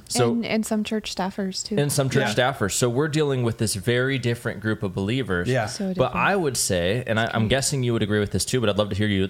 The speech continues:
Speaker 1: like, dialogue on it. I feel like coming from our end of things, that's really where the challenge to be known is, because
Speaker 3: Mm.
Speaker 1: there's all these presuppositions or, you know, all these, like, things that have been put on people by church culture or their upbringing
Speaker 3: Yeah.
Speaker 1: or fear of man,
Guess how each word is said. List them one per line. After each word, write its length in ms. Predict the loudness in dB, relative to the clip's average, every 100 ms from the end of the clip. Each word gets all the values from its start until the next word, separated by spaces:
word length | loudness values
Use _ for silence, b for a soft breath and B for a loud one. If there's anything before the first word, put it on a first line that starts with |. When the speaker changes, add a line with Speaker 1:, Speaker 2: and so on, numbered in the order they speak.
| 0
Speaker 1:
like, 200 | -2 0
dialogue 500 | 2 2 4 2 2
on 160 | 2
it. 100 | 0 -4 B B B B -20 -6 -2
I 160 | 0 0
feel 220 | 0 0
like 300 | 2 0 -6 -16 -14
coming 460 | -2 0 0 0 0
from 200 | 0 2
our 240 | 2 2
end 200 | 2 0
of 100 | 0
things, 360 | 0 0 0 -2
that's 360 | 0 0 0
really 260 | 0 2 2
where 140 | 2 0
the 80 |
challenge 600 | -2 -2 0 2 0 -2
to 120 | -4 -2
be 200 | 0 0
known 260 | 0 0
is, 220 | -2 -6
because 320 | -4 0 2 2
Speaker 3:
Mm. 20 |
Speaker 1:
there's 180 | 2 2
all 220 | 2 2
these 220 | 0 -2
presuppositions 1080 | -4 -4 0 -2 -2 -2 -2 0 0 0 2
or, 240 | 2 0 B B B
you 100 | 0
know, 100 | 2
all 280 | 2 2 2
these, 340 | -2 -2 0
like, 360 | 0 0 -2 -10 _ -20 -20 -18
things 440 | -16 -2 0 0 0
that 100 | 0
have 80 | 0
been 120 | 0
put 140 | 0
on 140 | 0 0
people 240 | -2 -2
by 160 | -2 -4
church 460 | -2 -2 -2 -4
culture 520 | -8 -4 -4 -2 -2
or 60 | 0
their 200 | 0 0
upbringing 520 | -2 0 -2 0 0
Speaker 3:
Yeah. 160 | 2 2
Speaker 1:
or 100 | 0
fear 360 | -2 -2 0 0
of 140 | 0
man, 560 | -2 0 0 0 -2